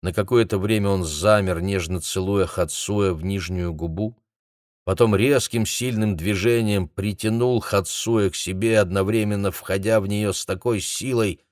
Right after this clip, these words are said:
что она почувствовала шлепок мошонки. Хацуэ всем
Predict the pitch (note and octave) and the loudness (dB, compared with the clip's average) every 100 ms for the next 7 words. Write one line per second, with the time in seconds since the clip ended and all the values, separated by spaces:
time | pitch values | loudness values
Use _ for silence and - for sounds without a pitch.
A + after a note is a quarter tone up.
0 | _ _ _ _ _ - G#2 A2+ A2+ - | _ _ _ _ _ -2 2 4 4 4
1 | G#2+ - - B2 A#2 - G#2 G#2 G#2+ G#2 | 0 0 -4 -4 -4 -2 0 2 2 0
2 | - F2 G2+ - A#2 - G2+ - G2 F#2+ | -2 -4 -2 2 0 0 -4 0 0 0
3 | D#2+ - - _ _ _ _ _ _ _ | -2 -10 -16 _ _ _ _ _ _ _
4 | - G2 - - B2 A#2 - - A2+ | -4 -2 -2 0 4 4 0 -2 -2